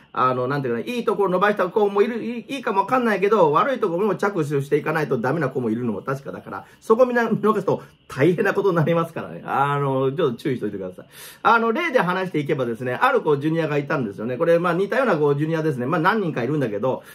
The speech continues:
えー、どう考えても動きおかしいのね、胸になってこうな、なってるとか。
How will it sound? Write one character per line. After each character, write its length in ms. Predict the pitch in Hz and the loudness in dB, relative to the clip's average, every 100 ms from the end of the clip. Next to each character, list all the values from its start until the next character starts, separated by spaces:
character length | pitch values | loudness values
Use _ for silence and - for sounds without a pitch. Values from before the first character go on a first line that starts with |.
| _ | _
え 40 | 165 | -2
ー、 60 | 160 | 4
ど 200 | 247 277 | 6 6
う 40 | |
考 60 | 294 294 311 | 0 2 2
え 60 | |
て 80 | 226 | 2
も 160 | 175 151 | 0 2
動 140 | 190 | 2
き 80 | 190 | 2
お 60 | 143 | 0
か 120 | 156 | 0
し 60 | |
い 20 | 139 | 0
の 80 | |
ね、 100 | 117 117 | -2 0
胸 640 | 135 123 120 120 131 151 | -2 -2 -2 0 0 0
に 60 | 185 | 0
な 80 | 175 | 0
っ 60 | |
て 100 | - | -2
こ 100 | 104 | -6
う 20 | |
な、 120 | 110 165 | -4 0
な 120 | 170 | -2
っ 80 | 165 | -2
て 60 | |
る 100 | 113 | -6
と 80 | 98 | -6
か。 320 | 92 120 107 | -6 -4 -4